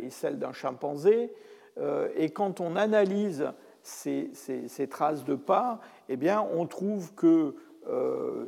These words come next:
elles sont essentiellement humaines, hein. On a une, une,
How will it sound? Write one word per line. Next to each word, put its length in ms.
elles 160
sont 220
essentiellement 760
humaines, 500
hein. 240
On 140
a 100
une, 380
une, 200